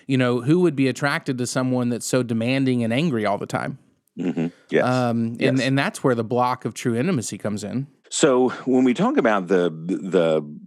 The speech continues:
Speaker 2: kind of the solution to, uh, uh, this toxic dance of codependency, um, well, the solution is boundaries. And next week, we're gonna do a whole,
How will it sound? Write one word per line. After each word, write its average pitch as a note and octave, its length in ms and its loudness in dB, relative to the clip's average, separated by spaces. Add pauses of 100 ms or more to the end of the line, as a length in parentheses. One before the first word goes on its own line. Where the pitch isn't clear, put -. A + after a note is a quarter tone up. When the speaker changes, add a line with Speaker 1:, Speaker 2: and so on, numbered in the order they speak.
(360)
Speaker 2:
kind G#2 180 2
of F2+ 60 -2
the D#2+ 100 0
solution F#2 880 -2 (120)
to, D#2 440 2
uh, D#2+ 200 2 (120)
uh, D#2+ 220 2
this E2 180 -2
toxic - 560 -4
dance D2+ 540 -6
of D2+ 360 -2
codependency, D2+ 920 -4 (880)
um, F#2+ 440 2
well, G#2+ 200 2
the G#2 100 2
solution B2 480 2
is E2 140 2
boundaries. D#2 560 -4 (500)
And E2 680 2
next G#2+ 400 0
week, F#2 240 2
we're F#2+ 120 4
gonna F2+ 200 2
do F2 200 4
a D#2 40 2
whole, E2+ 680 2